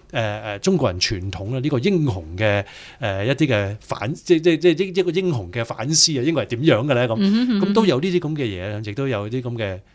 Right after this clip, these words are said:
Speaker 1: 呃，歌呢係作咗啊。
Speaker 2: 嗯。
Speaker 1: 即係唱《有關英雄》呢，就係，就係噉樣㗎啦，即係，即係，即係能夠可以，呃，矗立於天地之間啊。
Speaker 2: <laughs> 係。
Speaker 1: <laughs> 即係，即係能夠，呃，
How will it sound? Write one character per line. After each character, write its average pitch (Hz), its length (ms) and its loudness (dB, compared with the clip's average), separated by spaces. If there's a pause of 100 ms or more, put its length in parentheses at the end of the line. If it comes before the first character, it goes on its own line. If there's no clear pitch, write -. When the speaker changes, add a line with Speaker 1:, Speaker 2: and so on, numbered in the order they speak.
(120)
Speaker 1:
呃， 101 220 -8
歌 135 300 4
呢 117 280 -2
係 92 60 -8
作 107 180 -2
咗 101 140 -2
啊。 104 280 2 (140)
Speaker 2:
嗯。 202 240 6
Speaker 1:
即 156 100 2
係 107 320 0
唱 123 360 0
《有 110 80 -6
關 151 180 0
英 147 240 4
雄》 90 180 -6
呢， 104 80 -6
就 101 120 -4
係， 90 120 -8
就 113 120 -8
係 123 100 -4
噉 120 160 -4
樣 151 180 0
㗎 139 60 -2
啦， 104 80 -4
即 131 120 -4
係， 110 100 -4 (120)
即 - 140 -2
係， 123 100 -4 (300)
即 147 120 -2
係 120 120 -2
能 95 120 -6
夠 117 140 0
可 135 100 -2
以， 131 200 2 (400)
呃， 101 280 -2
矗 - 280 -2
立 110 120 -10
於 151 100 6
天 151 240 2
地 107 160 0
之 147 120 2
間 120 300 2
啊。 117 100 2 (140)
Speaker 2:
<laughs> - 160 -12
係。 180 200 4
Speaker 1:
<laughs> 143 680 0
即 - 140 -2
係， 139 120 0 (320)
即 185 120 4
係 143 160 4
能 101 160 -6
夠， 120 180 2
呃， 107 340 -2